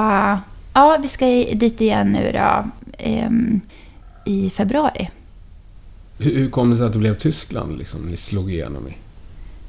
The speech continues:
Speaker 1: Så jag vet inte, de har väl... Eh, eh, våran gitarrist tror att det är för att de inte är trendkänsliga. <laughs> Men, <laughs> nej, men de, de har väl liksom, eh, de har väl en större punkscen,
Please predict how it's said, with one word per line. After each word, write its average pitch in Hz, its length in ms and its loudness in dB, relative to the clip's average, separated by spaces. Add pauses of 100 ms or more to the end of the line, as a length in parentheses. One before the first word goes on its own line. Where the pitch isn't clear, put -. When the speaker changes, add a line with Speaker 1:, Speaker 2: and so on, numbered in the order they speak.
(260)
Speaker 1:
Så - 160 -8
jag 190 60 -4
vet 269 360 -2
inte, 208 180 2
de 240 180 4
har 269 180 6
väl... 247 400 2
Eh, - 1080 0
eh, 226 280 2
våran 247 220 4
gitarrist 262 500 2
tror 220 260 2
att 208 160 0
det 208 140 2
är 208 60 2
för 202 240 0
att 202 220 0
de 214 180 8
inte 202 280 4
är 185 80 2
trendkänsliga. 233 1300 2
<laughs> 403 2000 4
Men, 294 260 6 (800)
<laughs> 311 720 4
nej, 269 240 8
men 320 160 4
de, 311 320 6
de 311 240 4
har 359 200 6
väl 339 180 0
liksom, 247 460 4
eh, 226 360 4 (560)
de 277 160 4
har 311 260 4
väl 381 120 0
en 285 180 8
större 247 480 2
punkscen, 262 960 2